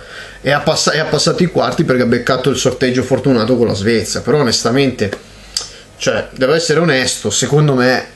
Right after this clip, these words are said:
la, la Croazia meritava di più, anche perché la Croazia ha fatto fuori squadre, a parte la Danimarca,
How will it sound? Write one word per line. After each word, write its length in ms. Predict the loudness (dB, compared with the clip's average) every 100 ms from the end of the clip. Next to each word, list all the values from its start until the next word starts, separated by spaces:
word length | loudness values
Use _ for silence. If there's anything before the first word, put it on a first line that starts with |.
| -20 -20 -20 -20 -20 -20 -20 -20 -20 -20 -20 -20 -20 -20 -20 -20 -6
la, 200 | -4 -2
la 260 | 0 0 2
Croazia 380 | 0 0 0 0
meritava 380 | 0 0 0
di 80 | -2
più, 260 | 0 2 2
anche 220 | 0 -2
perché 180 | 0 0
la 80 | 0
Croazia 300 | 0 0 -2
ha 40 |
fatto 200 | -4 -6
fuori 240 | -2 0
squadre, 520 | 0 0 2 4 2 0
a 580 | -10 -16 -16 -20 -20 -4
parte 260 | -4 0
la 120 | 0 2
Danimarca, 1080 | 0 2 2 2 0 0 2 0 -4 -12